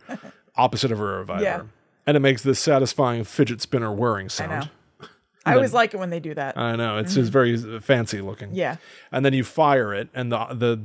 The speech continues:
Speaker 2: theory is you have a one in six chance of
Speaker 1: Yeah.
Speaker 2: it being a real bullet when you pull the trigger.
Speaker 1: Mm-hmm.
Speaker 2: So I looked into it a little bit 'cause the topic almost makes me sick to my stomach.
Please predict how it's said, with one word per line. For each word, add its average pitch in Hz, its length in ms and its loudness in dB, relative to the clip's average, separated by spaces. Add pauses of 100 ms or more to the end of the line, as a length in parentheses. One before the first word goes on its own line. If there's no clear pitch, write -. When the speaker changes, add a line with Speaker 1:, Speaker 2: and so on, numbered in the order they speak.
(220)
Speaker 2:
theory 110 340 4
is 113 160 -4
you 120 80 0
have 110 100 0
a 117 60 0
one 120 320 2
in 120 140 0
six - 320 -2
chance 117 420 2
of 107 60 0
Speaker 1:
Yeah. 117 120 0
Speaker 2:
it - 40 -6
being 110 220 -2
a 107 120 -4
real 104 260 -2
bullet 98 400 -4
when 98 180 -8
you 90 100 -8
pull 95 160 0
the 85 80 -2
trigger. - 420 -4
Speaker 1:
Mm-hmm. 175 360 -2 (340)
Speaker 2:
So 147 160 2
I 143 80 4
looked 185 240 0
into 190 240 2
it 143 60 4
a - 20 2
little 127 220 -2
bit 123 260 -2 (100)
'cause 127 220 0
the 127 120 0
topic 147 440 2
almost 135 260 -2
makes 135 180 -4
me 120 80 -6
sick - 300 -2
to - 80 0
my 104 100 -4
stomach. 135 460 -4